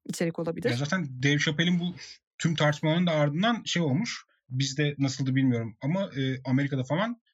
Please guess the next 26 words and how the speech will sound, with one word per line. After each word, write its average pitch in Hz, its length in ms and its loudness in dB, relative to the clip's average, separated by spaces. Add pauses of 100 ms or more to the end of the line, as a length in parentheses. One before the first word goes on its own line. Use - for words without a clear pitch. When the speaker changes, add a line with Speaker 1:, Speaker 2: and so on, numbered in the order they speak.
Speaker 2:
bütün 147 180 -2
hafta 131 280 -2
boyunca, 139 340 2
e, 135 260 -6
en 139 200 0
çok 143 200 -4
izlenen 143 320 -2
on 143 160 0
yapımından 139 540 0
biri 143 120 0
arasında 131 280 -2
kalmış 139 340 -2
Netflix'in. 110 500 -8 (240)
Speaker 1:
Evet, 185 240 -2 (100)
Speaker 2:
Ya 190 140 4
Speaker 1:
yani 185 100 8
Speaker 2:
sanırım 214 260 4
yine 208 200 2 (140)
Hannah 165 240 2
Gatsby'nin 190 340 2
söylediği 190 300 0
şey 190 160 2
noktasına 185 360 -2
geliyoruz. 120 340 0
İşte 131 220 -2
bu 135 220 -2